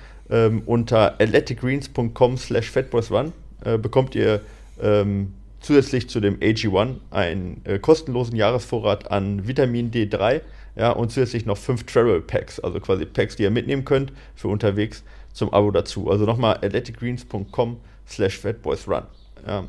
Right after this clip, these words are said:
und gerade, wie gesagt, dieses D drei, äh, das ist was, was, wo die meisten echt, äh, Probleme haben, ähm, äh, und, und einen Mangel haben, wie ich eben auch. Ich arbeite da ja gerade dran. Also von dem her, äh, das macht auf jeden Fall,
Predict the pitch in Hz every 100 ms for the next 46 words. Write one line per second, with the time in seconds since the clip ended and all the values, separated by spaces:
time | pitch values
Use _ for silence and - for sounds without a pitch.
0 | - 104 101 - 120 127 120 117 101 101
1 | 107 98 - 110 101 104 113 110 - -
2 | - 101 82 110 101 104 98 101 - -
3 | 98 92 - 104 104 104 127 - 107 104
4 | 113 - 95 107 104 - - - - 117
5 | 113 131 131 120 123 123 123 113 - 101
6 | 110 110 107 101 - - - - 107 -
7 | - 98 95 - 101 98 - 98 - 104
8 | 107 117 95 92 104 101 - 107 - 110
9 | - 104 98 98 107 110 95 101 110 110
10 | 113 110 110 101 107 - 107 - - -
11 | - 95 95 - 101 95 95 98 92 -
12 | - - - - - 90 - 120 147 135
13 | 117 131 143 135